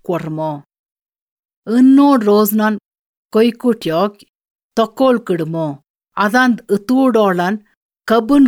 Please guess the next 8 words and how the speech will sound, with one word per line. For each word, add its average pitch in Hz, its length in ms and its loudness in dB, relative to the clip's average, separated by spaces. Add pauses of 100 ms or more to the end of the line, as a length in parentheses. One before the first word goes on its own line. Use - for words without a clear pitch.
koikutit 202 680 -2 (160)
kotmo. 165 520 -6 (1300)
Adan 277 420 2
mil 240 180 4
watsvi 208 400 -2 (120)
tirp 214 280 -2 (300)
mudalkai 208 500 0
nirevetmo, 180 760 -2